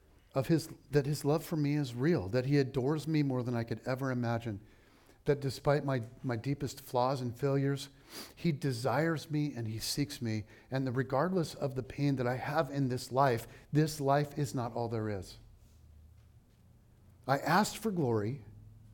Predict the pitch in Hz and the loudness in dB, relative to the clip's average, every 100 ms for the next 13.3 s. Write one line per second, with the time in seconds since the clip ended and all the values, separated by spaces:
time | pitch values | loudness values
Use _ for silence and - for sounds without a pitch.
0 | - - - - - - 120 135 147 185 | -20 -20 -18 -18 -16 -6 0 4 6 4
1 | - 143 135 123 139 - - - _ _ | 2 2 2 2 -2 -10 -20 -20 _ _
2 | - - - - - - 117 120 127 123 | -20 -20 -20 -20 -14 -6 -4 -2 -4 -4
3 | 180 139 98 - - _ _ _ _ _ | -6 -6 -6 -10 -20 _ _ _ _ _
4 | _ _ _ _ _ _ _ _ _ _ | _ _ _ _ _ _ _ _ _ _
5 | _ - 147 160 185 202 196 233 214 - | _ -6 4 8 10 8 8 10 10 8
6 | 160 180 247 240 180 175 180 165 160 156 | 6 8 8 6 6 6 6 6 4 2
7 | 160 165 147 156 151 160 135 113 143 151 | 4 4 6 4 4 4 2 4 2 4
8 | 160 143 131 123 156 175 123 107 104 - | 2 2 0 0 0 0 -2 -2 -4 -10
9 | - - - 170 196 185 160 - 180 220 | -20 -20 -2 6 8 10 8 8 8 10
10 | - - 170 175 - 160 151 135 127 135 | 8 6 10 10 8 6 4 2 0 2
11 | 131 120 120 117 - 139 135 - - 190 | 4 4 2 -2 -10 -2 0 0 4 6
12 | 208 170 160 147 139 127 - - 170 160 | 8 8 6 4 2 -2 -2 2 4 6
13 | 151 135 135 | 6 6 4